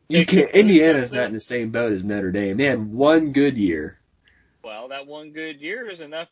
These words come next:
Speaker 2: to get them talked about.
Speaker 1: Oh, help us.
Speaker 2: They were
Speaker 1: When did
Speaker 2: talked
Speaker 1: one
Speaker 2: about in
Speaker 1: good
Speaker 2: the
Speaker 1: year
Speaker 2: Big
Speaker 1: become
Speaker 2: Ten.
Speaker 1: relevancy? That's what I wanna know.
Speaker 2: Look at U C F.
Speaker 1: And
Speaker 2: Still
Speaker 1: now look, they
Speaker 2: talking
Speaker 1: got
Speaker 2: about
Speaker 1: made
Speaker 2: it.
Speaker 1: fun of last year.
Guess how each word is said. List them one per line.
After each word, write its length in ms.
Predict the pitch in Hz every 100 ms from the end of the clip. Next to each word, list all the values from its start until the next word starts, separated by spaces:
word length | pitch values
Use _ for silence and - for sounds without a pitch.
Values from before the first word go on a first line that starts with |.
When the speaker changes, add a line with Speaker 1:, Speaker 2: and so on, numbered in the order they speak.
| _
Speaker 2:
to 100 | 151
get 220 | 160 170
them 160 | 165 160
talked 320 | 156 226 -
about. 280 | 269 147 - _ _ _ _ _ _ _ _ _ _ _ _ _
Speaker 1:
Oh, 240 | - - -
help 320 | - 60 - -
us. 320 | - - - _ _ _ _ _ _ _ _ _ _ _ _ _ _ _ 147
Speaker 2:
They 140 | 147
were 160 | 160 165
Speaker 1:
When 120 | 185
did 180 | 160 131
Speaker 2:
talked 20 |
Speaker 1:
one 200 | 151 156
Speaker 2:
about 100 | 143
in 60 | 143
Speaker 1:
good 120 | 185
Speaker 2:
the 20 |
Speaker 1:
year 160 | 135 123
Speaker 2:
Big 100 | 117
Speaker 1:
become 220 | 131 120
Speaker 2:
Ten. 60 | 107
Speaker 1:
relevancy? 580 | 113 107 90 95 - 85
That's 240 | 101 110
what 140 | 92 87
I 60 | 92
wanna 220 | 76 71
know. 320 | 62 62 - _ _ _ _ _ _ _ _ _ _ _ _ _ - - _ _ _ _ _ -
Speaker 2:
Look 180 | 131 147
at 60 |
U 180 | 156 175
C 280 | - 185 185
F. 200 | 202 196 _ _ _ _ _ _ _ _ _ _ _ _ _ _
Speaker 1:
And 140 | 120 135
Speaker 2:
Still 100 | 143
Speaker 1:
now 120 | 143
look, 200 | 117 107
they 80 | -
Speaker 2:
talking 20 |
Speaker 1:
got 100 | 135
Speaker 2:
about 80 | 139
Speaker 1:
made 140 | 139
Speaker 2:
it. 80 | -
Speaker 1:
fun 200 | 151 143
of 160 | 117 104
last 360 | 98 95 92 -
year. 360 | 90 82 -